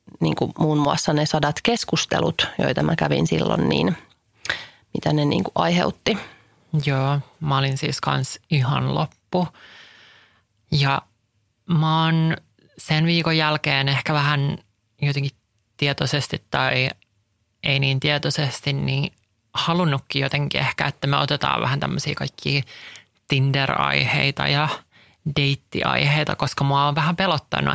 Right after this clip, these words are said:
Speaker 2: että mitä jos tulee uusi semmonen tosi raskas viikko.
Speaker 1: Mm.
Speaker 2: Mut sit toisaalta se viikko oli kyllä myös ihan sairaan hyvä viikko ja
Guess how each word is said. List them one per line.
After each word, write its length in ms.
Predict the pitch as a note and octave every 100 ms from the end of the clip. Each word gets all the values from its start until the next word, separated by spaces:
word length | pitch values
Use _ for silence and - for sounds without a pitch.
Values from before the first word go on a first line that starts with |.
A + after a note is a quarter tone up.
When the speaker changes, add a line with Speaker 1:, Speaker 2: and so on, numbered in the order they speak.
| C#3+
Speaker 2:
että 140 | - -
mitä 200 | D3+ D#3+
jos 380 | D3 C3 - -
tulee 320 | - F3 C#3 B2+
uusi 320 | B2+ B2+ -
semmonen 520 | - - - D3+ D#3+ C3+ _ _ - - _
tosi 240 | - C3+ C3
raskas 500 | C#3+ C3 - C3+ -
viikko. 540 | D3+ D3 D3 _ D#3+ E3 - A3
Speaker 1:
Mm. 340 | F3+ F3+ F3+ - - - - _ _ _
Speaker 2:
Mut 140 | D#3+ -
sit 180 | E3
toisaalta 640 | - E3+ F#3 F3 D#3+ D#3+ - -
se 180 | - D3+
viikko 340 | D#3+ D#3 -
oli 140 | C#3+ C#3+
kyllä 360 | D3+ D3 D3+ -
myös 340 | D#3 D3+ C#3+
ihan 220 | - D3 D3+
sairaan 440 | F#3+ E3 D#3 E3
hyvä 220 | G3 E3
viikko 520 | C#3+ D3 D3 - D3 D3 - -
ja 200 | C#3+